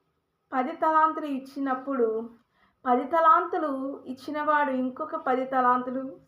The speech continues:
సంపాదించాడు. రాజు మరలా తిరిగి వచ్చినప్పుడు, "రాజా, నీవు ఇచ్చావు కదా,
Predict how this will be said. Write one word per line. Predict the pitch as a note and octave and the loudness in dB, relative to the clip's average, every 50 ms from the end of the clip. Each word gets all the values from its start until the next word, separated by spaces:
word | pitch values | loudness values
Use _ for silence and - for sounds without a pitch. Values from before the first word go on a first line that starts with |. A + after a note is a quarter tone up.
| _ _ - | _ _ -6
సంపాదించాడు. | B3+ A#3 A3+ - B3 A#3 A3+ A3+ A3 G#3+ G#3+ - - G#3 G#3 G3 G#3+ G3+ - _ _ _ _ _ _ _ - | -6 -6 -4 -2 -2 -2 0 -2 -4 -6 -8 -8 -6 -6 -6 -6 -8 -10 -12 _ _ _ _ _ _ _ -4
రాజు | A#3 A3 A#3 B3 D4+ D#4 D#4 E4+ | 0 4 6 6 6 4 2 -2
మరలా | E4+ D#4 C4+ B3 A3+ A#3+ B3 C4 C4+ C4+ | -4 -2 0 2 4 4 4 4 2 2
తిరిగి | C4+ - C4 A#3+ B3 B3 B3+ | 0 -2 -4 -4 -2 0 2
వచ్చినప్పుడు, | B3 A#3 A#3+ - - B3 B3+ B3+ B3 B3+ B3+ C4 B3+ B3+ A#3+ A#3 A3+ A3 A3+ - _ _ _ _ _ _ _ _ A#3+ | 2 2 2 -2 -6 -4 -2 -2 -2 -2 -2 -2 -2 -2 -2 -4 -8 -10 -16 -20 _ _ _ _ _ _ _ _ 2
"రాజా, | A#3+ B3 C4 C4 D#4+ F4 G4 | 4 4 4 2 0 -2 -2
నీవు | F#4 F4 E4+ D#4 D4 | -2 -2 -4 -6 -6
ఇచ్చావు | C4+ C#4 - - D#4 C#4+ C#4 | -8 -12 -10 -6 -4 -4 -4
కదా, | C#4 C4 A#3 A#3+ C4 E4+ G4 | -4 -4 -4 -2 -4 -4 -6